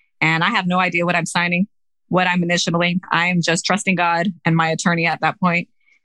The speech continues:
And he's coming in and out, in and out, in and out. It goes on for probably about three hours, coming in and out, in and out, in and out. I never stepped foot in that courtroom. To this day, I never stepped foot in that courtroom to tell the judge what actually happened. <laughs> But he comes out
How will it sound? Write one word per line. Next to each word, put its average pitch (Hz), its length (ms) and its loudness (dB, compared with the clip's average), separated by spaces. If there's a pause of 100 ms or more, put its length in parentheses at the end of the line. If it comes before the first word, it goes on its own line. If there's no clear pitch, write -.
And 165 100 4
he's 185 160 0
coming 180 300 2
in 190 120 0
and 185 120 0
out, 175 260 -2 (120)
in 180 180 2
and 175 100 0
out, 170 260 -2 (180)
in 185 160 0
and 190 100 0
out. 180 340 -2
It 165 100 -2
goes 180 260 0
on 175 180 0
for 170 140 0
probably 170 240 0
about 160 240 -2
three 175 180 0
hours, 120 380 -6 (420)
coming 170 300 0
in 175 120 2
and 170 120 0
out, 160 200 0
in 165 140 2
and 165 100 2
out, 156 160 0
in 165 140 0
and 160 100 0
out. 156 220 0
I 170 60 -2
never 180 200 -2
stepped 180 280 -4
foot 185 200 0
in 160 80 -2
that 151 180 0
courtroom. - 420 -2 (120)
To 180 100 2
this 214 220 0
day, 202 140 2
I 165 80 -2
never 175 240 0
stepped - 300 -2
foot 190 140 0
in 170 40 -4
that 175 180 0
courtroom 151 400 -2 (460)
to 175 140 2
tell 170 200 0
the 165 120 0
judge 156 320 0
what 170 100 2
actually 156 320 0
happened. - 400 -2 (180)
<laughs> 220 200 0 (1120)
But 156 120 0
he 175 180 0
comes 196 300 0
out 185 300 0